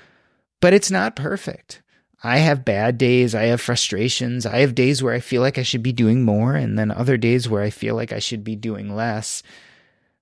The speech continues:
It really makes me think about this idea of there being a happiness set point. Like, if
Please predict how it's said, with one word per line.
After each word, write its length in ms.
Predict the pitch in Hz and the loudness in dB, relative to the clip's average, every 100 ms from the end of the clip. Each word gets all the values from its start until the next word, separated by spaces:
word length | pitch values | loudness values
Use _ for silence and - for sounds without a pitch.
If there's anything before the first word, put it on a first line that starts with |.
| _ | _
It 80 | - | 0
really 240 | 147 190 190 | 4 6 6
makes 220 | 190 190 | 4 4
me 80 | 180 | 4
think 160 | 180 | 4
about 160 | 165 151 | 2 2
this 140 | 143 | 4
idea 320 | 147 151 170 | 4 6 4
of 200 | 143 131 | 2 0
there 140 | 143 147 | 2 2
being 200 | 143 147 | 2 0
a 80 | 123 | -2
happiness 600 | 113 147 - 139 131 - | 0 0 0 0 0 -2
set 320 | - 151 - | 0 0 -2
point. 360 | - 104 87 | -4 -4 -4
Like, 240 | 107 117 - _ _ _ - | -6 -8 -8 _ _ _ -6
if 320 | 151 127 - | -2 -2 -6